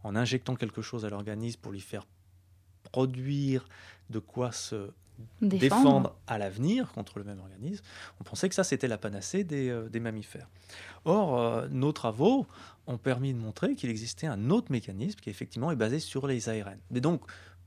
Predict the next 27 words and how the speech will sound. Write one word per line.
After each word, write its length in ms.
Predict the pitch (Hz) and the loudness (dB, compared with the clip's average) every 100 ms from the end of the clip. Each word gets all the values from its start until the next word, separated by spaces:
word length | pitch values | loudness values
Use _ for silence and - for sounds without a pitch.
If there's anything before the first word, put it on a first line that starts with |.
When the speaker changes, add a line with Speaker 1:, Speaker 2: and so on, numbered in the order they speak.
| - - - | -20 -18 -4
Speaker 1:
puisque 280 | 196 - 170 | -2 2 0
ce 120 | 165 | 2
mécanisme 480 | 143 139 139 139 123 | 0 0 0 -2 -4
est 80 | 107 | -2
différent 680 | 131 180 - 156 135 139 | -2 -2 0 2 4 2
de 100 | 110 | 2
celui 540 | 101 - 113 107 107 110 | -2 -2 -2 -2 -2 -2
des 160 | 107 | -2
défenses 340 | 101 - 110 110 | -4 -6 -8 -8
immunitaires 360 | 101 98 107 | -8 -8 -8
des 80 | 98 | -8
mammifères, 340 | 95 98 170 | -10 -4 0
on 60 | 135 | 0
ne 40 | |
peut 120 | - 127 | 0 -2
pas 220 | - 160 | 2 2
employer 440 | 131 - 117 120 | 2 0 0 2
le 80 | 110 | 0
mot 320 | 104 110 - - | 0 -2 -4 -4
anticorps. 720 | 117 107 113 - 107 107 - - 110 | -4 -2 -6 -8 -10 -10 -20 -16 -6
Mais 80 | 101 | 0
l'analogie 580 | 107 120 117 117 143 | 4 4 6 4 6
est 140 | 151 - | 4 4
tout 100 | 131 | 2
à 80 | 127 | 2
fait 160 | - 123 | 2 -2
juste. 380 | 107 90 - | -4 -8 -12